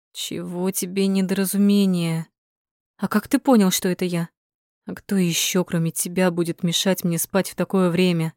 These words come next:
Только у тебя инстинкт самосохранения отбит напрочь». Проворчал он, но следом раздались звуки шагов.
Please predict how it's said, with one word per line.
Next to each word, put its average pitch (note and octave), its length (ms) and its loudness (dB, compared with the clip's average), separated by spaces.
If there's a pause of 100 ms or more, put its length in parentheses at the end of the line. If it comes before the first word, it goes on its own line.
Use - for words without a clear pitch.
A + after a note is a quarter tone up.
(480)
Только C4+ 260 -4
у A#3 80 2
тебя A3 380 0
инстинкт F#3+ 500 0
самосохранения F#3 960 0
отбит E3+ 360 -4
напрочь». F3 600 -2 (760)
Проворчал A3 640 2
он, A3+ 280 0 (180)
но F#3+ 160 0
следом C4 420 2
раздались G3+ 500 0
звуки G3 280 -2
шагов. F3 580 -4